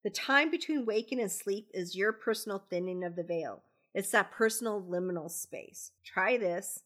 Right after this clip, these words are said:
and get into bed with the intention of staying conscious as much as you can during the process of drifting off to sleep. The more you do this, the more you'll get a hang of this. You will find that you can direct your dreaming mind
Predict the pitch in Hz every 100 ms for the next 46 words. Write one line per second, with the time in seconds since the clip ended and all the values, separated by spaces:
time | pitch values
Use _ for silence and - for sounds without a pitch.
0 | _ - 220 208 196 220 269 311 277 247
1 | 214 214 233 196 196 202 214 220 180 185
2 | 190 208 - 190 196 196 175 170 180 202
3 | - 233 262 - 226 202 196 196 190 185
4 | 185 170 185 220 - 247 - - 170 170
5 | - - - 233 196 175 180 - 190 175
6 | - 180 - - 220 220 247 269 233 233
7 | 233 226 - 208 202 202 196 190 180 180
8 | 175 175 - - - - _ 220 226 247
9 | 247 247 269 269 233 226 185 185 202 226
10 | 240 196 190 202 220 202 180 180 190 180
11 | 175